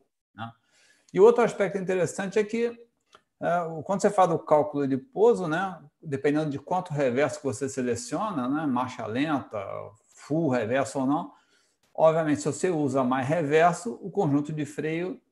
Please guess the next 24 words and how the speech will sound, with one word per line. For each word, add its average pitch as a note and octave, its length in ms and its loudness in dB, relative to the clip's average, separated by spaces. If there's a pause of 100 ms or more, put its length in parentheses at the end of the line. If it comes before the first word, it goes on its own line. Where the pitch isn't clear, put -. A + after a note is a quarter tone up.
aquece D#3+ 520 -4
menos. C3 760 2 (580)
Então, D#3 440 0
às D3+ 160 0
vezes, D3+ 200 2
vai D#3+ 120 4
te D#3+ 100 -4
permitir D3+ 420 0
fazer D3+ 320 2
um D#3 100 -2
turnaround, D3+ 760 4
fazer C3+ 280 0
um D3 100 2
trânsito C#3 460 2
rápido D3+ 440 2
e, E3 180 -6
e C#3+ 40 -4
conseguir D3 360 -2
decolar D3 480 0
sem D#3+ 160 -6
nenhuma D#3 200 -2
restrição, C3+ 600 -2
né? G#2+ 220 -8
Então, C3 240 -10